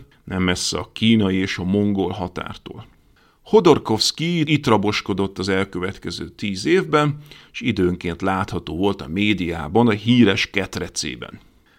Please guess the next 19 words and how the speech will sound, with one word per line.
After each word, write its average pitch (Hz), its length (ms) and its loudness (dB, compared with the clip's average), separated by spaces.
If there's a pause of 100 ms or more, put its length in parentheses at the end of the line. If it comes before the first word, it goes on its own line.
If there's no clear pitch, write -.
(100)
Kétezer-tizenháromban 117 1600 2
azonban 87 500 -8
kiengedték, 104 920 -4 (440)
amikor 117 320 2
a 127 120 -2
Kreml 143 640 4
amnestia 107 720 2
kampánnyal 95 680 -2
igyekezett 87 580 -6
javítani 101 800 -2 (100)
Oroszország 92 840 0
nemzetközi 92 640 -6
megítélését 90 1080 -4 (200)
a - 60 -10
kétezer-tizennégyes 95 1300 0
téli 107 340 4
olimpiai 92 560 -2
játékok 95 680 -4
előestéjén. 82 880 -2